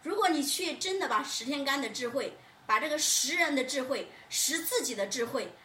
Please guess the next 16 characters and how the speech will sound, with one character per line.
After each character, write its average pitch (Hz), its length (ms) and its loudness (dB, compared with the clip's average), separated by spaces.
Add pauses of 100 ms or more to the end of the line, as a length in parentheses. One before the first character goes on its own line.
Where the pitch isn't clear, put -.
识 - 240 -2
他 370 320 2
人 294 120 0
的 220 100 -2
智 233 180 -4
慧， 196 260 -6 (460)
你 208 300 -8 (200)
能 214 180 -6
够 302 120 0
把 190 140 2
它 - 120 -2
修 - 420 2
行 196 260 0
到 226 180 2
的 190 80 -8
话， - 280 -4